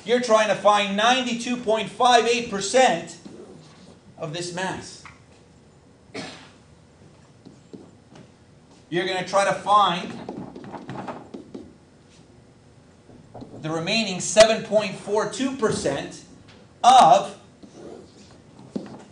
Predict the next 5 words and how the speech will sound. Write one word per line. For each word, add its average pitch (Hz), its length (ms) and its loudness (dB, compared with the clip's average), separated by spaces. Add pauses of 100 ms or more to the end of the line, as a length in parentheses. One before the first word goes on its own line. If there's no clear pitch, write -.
(280)
six 202 340 -6
point 190 360 -6
zero 185 640 0 (220)
one 175 360 -4
five 170 640 -2